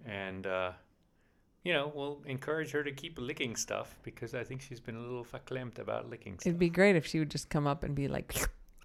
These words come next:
Speaker 1: We
Speaker 2: give me straight up
Speaker 1: suspect
Speaker 2: lick.
Speaker 1: she was discouraged from licking because she has been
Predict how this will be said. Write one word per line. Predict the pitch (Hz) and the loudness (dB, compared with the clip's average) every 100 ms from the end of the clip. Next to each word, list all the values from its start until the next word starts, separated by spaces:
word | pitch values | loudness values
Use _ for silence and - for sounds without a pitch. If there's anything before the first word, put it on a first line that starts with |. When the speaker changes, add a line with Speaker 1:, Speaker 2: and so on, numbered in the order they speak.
| 131 | -8
Speaker 1:
We | 156 160 | -6 -4
Speaker 2:
give | 139 | -2
me | 139 | 0
straight | 143 - 151 143 | 0 2 4 4
up | - | 2
Speaker 1:
suspect | |
Speaker 2:
lick. | - - - | -6 -6 -10
Speaker 1:
she | - 127 | -6 -4
was | 113 110 95 - - _ _ _ _ | -2 -2 -4 -10 -14 _ _ _ _
discouraged | - 123 - 127 113 101 | -2 -2 4 6 6 4
from | - 104 | -6 -6
licking | 98 95 - 123 | -8 -8 -14 -14
because | 120 - 98 | -14 -12 -12
she | 113 | -8
has | 107 104 | -8 -8
been | - 101 95 | -6 -6 -6